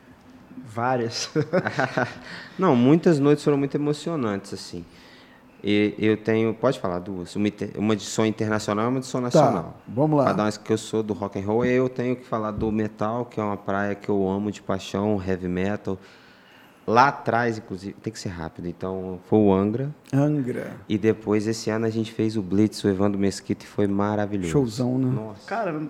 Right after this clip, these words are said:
Speaker 1: assim, desculpa, não tem como uma, uma noite. É, a gente fechou do Maneva emblemático ali, que os, o, os artistas da banda falam sobre, sobre esse show até hoje. É, próprio Lagum,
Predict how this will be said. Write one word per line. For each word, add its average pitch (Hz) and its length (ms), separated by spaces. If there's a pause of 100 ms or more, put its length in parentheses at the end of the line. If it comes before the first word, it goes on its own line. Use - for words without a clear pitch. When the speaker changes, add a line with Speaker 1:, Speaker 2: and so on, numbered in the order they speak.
(140)
Speaker 1:
assim, 175 280
desculpa, 196 420
não 131 100
tem 190 160
como 170 280
uma, 131 240
uma 127 200
noite. 117 460 (560)
É, 123 420
a 113 60
gente 143 180
fechou 180 280
do 185 80
Maneva 175 340
emblemático 156 720
ali, 139 140
que 147 120
os, 156 220 (260)
o, 131 320
os 131 140
artistas 208 560
da 180 160
banda 151 260
falam 156 380
sobre, 131 420 (320)
sobre 123 220
esse 123 160
show 127 280
até 127 140
hoje. 127 380 (480)
É, 135 300
próprio 180 320
Lagum, 156 480